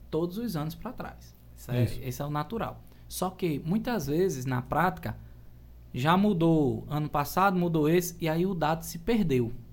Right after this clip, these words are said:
Speaker 1: Então, o que é que acontece? Na maioria das vezes, quando você vai abrir um, um cliente novo, você abre praticamente do zero. Você abre os saldos iniciais, né? Tipo,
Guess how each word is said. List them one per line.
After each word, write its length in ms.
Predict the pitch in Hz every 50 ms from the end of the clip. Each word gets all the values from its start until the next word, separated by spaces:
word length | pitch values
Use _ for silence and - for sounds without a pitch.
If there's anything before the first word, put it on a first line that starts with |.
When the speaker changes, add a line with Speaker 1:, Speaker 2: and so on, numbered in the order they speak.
| - - - - - - -
Speaker 1:
Então, 140 | - 170
o 40 | 180
que 80 | 170 190
é 40 | 185
que 100 | - 202
acontece? 640 | 190 196 214 208 196 - 131 113 110 107 - - - - - - - - - - - -
Na 100 | 160 160
maioria 380 | 165 180 202 226 226 226 220 202
das 220 | 214 196 180 160
vezes, 180 | 175 180 175 -
quando 200 | - 180 180 170
você 240 | 180 175 - 180
vai 160 | 165 170 170 175
abrir 300 | 165 143 147 156 190 202
um, 60 | 196 175 135 - 135 127
um 40 | 123 120
cliente 420 | - - 131 135 135 127 - 127
novo, 500 | 120 113 120 139 175 202 170 131 110 110 - - - - - - - -
você 280 | - 135 156 156 - 170
abre 220 | 165 170 170 170 170
praticamente 600 | - 185 202 226 226 - 233 220 208 208 208 -
do 120 | - 226 240
zero. 340 | 208 202 165 131 120 123 - - -
Você 240 | 139 156 156 - 170
abre 240 | 160 156 160 170 185
os 80 | 170
saldos 500 | 175 - - 180 190 202 196 190 180 156
iniciais, 1080 | 165 160 151 147 143 - - - 147 127 120 117 117 117 120 - 226 220 - - - - - - - - - - - - -
né? 220 | 113 120 151 175
Tipo, 420 | - - 160 139 - - - -